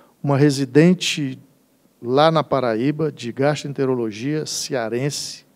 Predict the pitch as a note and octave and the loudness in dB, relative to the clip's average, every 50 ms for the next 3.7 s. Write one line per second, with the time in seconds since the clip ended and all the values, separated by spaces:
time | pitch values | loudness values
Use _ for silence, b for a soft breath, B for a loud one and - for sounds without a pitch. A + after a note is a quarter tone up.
0 | _ _ _ _ _ _ _ _ _ _ _ _ _ _ _ _ _ _ _ _ | _ _ _ _ _ _ _ _ _ _ _ _ _ _ _ _ _ _ _ _
1 | _ _ _ _ _ _ _ _ - - - C3+ A2+ - - G#2+ - - - A#1 | _ _ _ _ _ _ _ _ -18 -12 -8 -8 -6 -6 -6 -8 -8 -10 -12 -10
2 | - - - - - - - - G#2 G#2+ A2 G#2+ - - G2+ A2 G#2 - - - | -10 -12 -12 -14 -14 -14 -12 -10 -8 -8 -8 -8 -8 -8 -8 -10 -10 -10 -10 -10
3 | A2+ - - C3 A#2+ A#2 - - - - - - - | -12 -12 -12 -14 -12 -10 -10 -10 -10 -10 -12 -16 -16